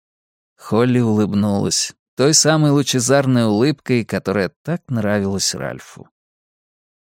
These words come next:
Боковая дверца фургона открылась, и наружу выдвинулся ржавый пандус, по которому съехала в инвалидной коляске крупная дама преклонных лет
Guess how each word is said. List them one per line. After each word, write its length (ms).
Боковая 460
дверца 380
фургона 500
открылась, 640
и 100
наружу 380
выдвинулся 580
ржавый 560
пандус, 600
по 120
которому 440
съехала 420
в 80
инвалидной 540
коляске 600
крупная 520
дама 400
преклонных 720
лет 260